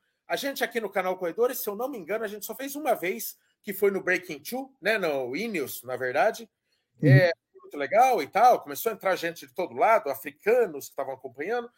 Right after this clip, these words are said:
Speaker 1: mas o Serjão, ele meio que se especializou nessa transmissão radionovela de corridas, que é um negócio muito louco, né? Porque a pessoa assiste te ouvindo. Me lembra aquela galera no tobogã do Pacaembu,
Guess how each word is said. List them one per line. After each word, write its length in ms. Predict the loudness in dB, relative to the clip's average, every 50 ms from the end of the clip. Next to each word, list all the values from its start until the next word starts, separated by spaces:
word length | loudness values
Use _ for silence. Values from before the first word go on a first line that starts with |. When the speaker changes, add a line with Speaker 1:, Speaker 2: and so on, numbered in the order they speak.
| _ _ _ _ _
Speaker 1:
mas 180 | 2 2 2 2
o 60 | 2
Serjão, 460 | 2 4 6 6 6 6 4 4 4
ele 120 | 4 2 2
meio 160 | 0 -2 -2
que 80 | -2 -4
se 100 | -8 -8
especializou 800 | -6 -4 -2 -2 -2 0 -2 -2 -2 -4 -10 -6 -2 -2 -2 0
nessa 320 | 0 -2 -2 -2 -4 -4 _ _ _ _
transmissão 880 | -4 -4 -4 -4 -6 -8 -8 -6 -6 -6 -4 0 4 4 4 4 4 -2 -8 -14 _ _ _ _ _ _
radionovela 1160 | -2 4 6 6 6 6 6 2 4 4 4 2 2 4 4 6 6 6 6 4 0 -2 -4 -12 _ _ _ _
de 120 | -12 -12 -8
corridas, 640 | 0 4 4 4 4 2 -6 -8 -8 -8 -10 -6 -4
que 80 | -4
é 40 | -2
um 40 | -2
negócio 320 | 0 2 2 2 2 2
muito 180 | -2 0 2 4
louco, 380 | 6 8 8 8 6 4 -2
né? 120 | -4 -4 -4
Porque 140 | -2 -2 -2
a 60 | -2
pessoa 300 | -2 -2 0 2 2 2
assiste 840 | 2 0 -4 -4 -2 0 0 0 0 -2 -2 -2 -2 -2 -2 -4 -12 _ _ _ _
te 120 | -2 0 0
ouvindo. 680 | 2 0 -2 -4 -2 -2 -2 -2 -4 -4 -6 -6 -8 _ _ _ -8
Me 140 | -6 -4
lembra 680 | 0 4 6 8 8 8 8 8 6 6 6 4 2 -2 -12 _ _ _ _ _
aquela 420 | -2 -2 2 4 6 6 6 6
galera 400 | 6 6 6 8 8 8 6 6
no 140 | 4 -2 -2
tobogã 640 | 4 6 6 6 8 6 2 4 4 4 4 4
do 100 | 4 2
Pacaembu, 840 | 2 0 0 0 0 -2 -4 -4 -4 -6 -6 -4 -4 -4 -6 -8